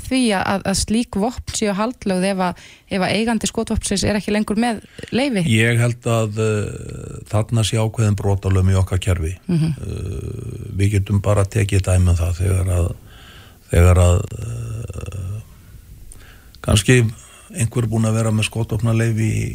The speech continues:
Speaker 2: áratugi, eh, pabbinn eða afinn eða eitthvað slíkt, sko, svo fellur hann frá og gamla haglabyssan er inn í skáp, sko.
Speaker 1: Mhm.
Speaker 2: Og hún fer inn í skáp hjá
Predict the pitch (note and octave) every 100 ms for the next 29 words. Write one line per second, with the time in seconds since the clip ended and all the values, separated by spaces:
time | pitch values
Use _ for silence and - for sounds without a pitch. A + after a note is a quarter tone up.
0 | A#2+ B2+ - A#2 A#2 G#2+ A2+ A#2+ C3 A#2
1 | F#2 - - - - - - G2 - -
2 | - - C3 C3 - - - - _ -
3 | A2+ A#2+ A#2 A2 G#2+ A#2 A#2 A#2 A#2 A2+
4 | A2 A2+ G#2+ G#2 A#2 - - A#2 G#2 G#2
5 | A2 A2+ A2 G2+ A2 A#2 C3+ C3 - _
6 | _ _ _ _ F2 G2+ A2+ A#2+ G#2+ A#2+
7 | C3+ B2 A#2 A#2+ A2 A#2 A#2+ A2 - B2
8 | C#3+ - - C#3+ - F3 D#3 C#3+ F#2+ G#2+
9 | A2 A#2 A#2 A#2+ - A#2+ B2+ - B2+